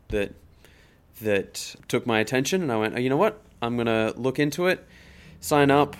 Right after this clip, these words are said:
and then trying to find some time, like I said, with my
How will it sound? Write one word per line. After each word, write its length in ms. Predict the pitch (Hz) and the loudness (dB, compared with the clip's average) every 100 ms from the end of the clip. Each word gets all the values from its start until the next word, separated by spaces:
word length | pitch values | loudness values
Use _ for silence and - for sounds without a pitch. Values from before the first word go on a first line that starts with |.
| - | -6
and 220 | 120 117 117 | -2 0 2
then 500 | 117 113 113 113 - - - - - | 2 0 -2 -4 -8 -14 -20 -16 -12
trying 300 | - 139 131 127 | -4 0 4 2
to 40 | |
find 380 | - 120 117 110 | 2 0 0 -2
some 160 | 117 | -6
time, 280 | 101 117 120 | -6 -4 -2
like 120 | 117 113 | -2 -2
I 40 | |
said, 220 | 110 110 | -2 -2
with 140 | 104 110 | -4 -2
my 240 | 104 | -2